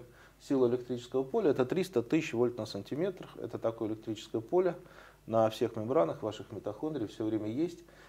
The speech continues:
И мембраны держат это поле, их, в общем, в нормальной ситуации не пробивает. И мы должны быть благодарны эволюции, что так вот все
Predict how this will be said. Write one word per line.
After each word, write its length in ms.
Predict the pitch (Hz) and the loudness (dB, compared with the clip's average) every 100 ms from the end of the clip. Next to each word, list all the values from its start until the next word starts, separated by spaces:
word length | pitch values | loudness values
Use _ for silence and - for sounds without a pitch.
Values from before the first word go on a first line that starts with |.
| - - | -12 -8
И 40 | |
мембраны 580 | 104 104 123 135 127 120 - | -6 2 4 6 4 0 -6
держат 520 | 104 143 139 - 90 | 0 4 4 2 -6
это 180 | 92 98 | -4 -6
поле, 400 | - 165 170 143 | -2 2 4 4
их, 220 | 107 107 | 4 -2
в 40 | 107 | -4
общем, 260 | 95 - | -6 -10
в 60 | 87 | -6
нормальной 400 | 101 104 98 95 | -4 -2 -2 -4
ситуации 380 | 87 98 - 98 | -4 -6 -6 -6
не 120 | 104 | -6
пробивает. 680 | 95 87 98 131 170 156 - | -4 -4 0 2 2 0 -6
И 40 | |
мы 120 | - | -6
должны 320 | 110 98 110 | -4 -4 -4
быть 280 | 113 90 101 | -8 -6 -8
благодарны 500 | 95 95 98 104 95 | -4 -2 -2 -2 -4
эволюции, 480 | 92 98 123 135 98 | -2 0 -2 -6 -8
что 180 | - - | -8 -6
так 220 | 117 120 | -4 -4
вот 120 | 92 | -6
все 280 | - 107 | -8 -8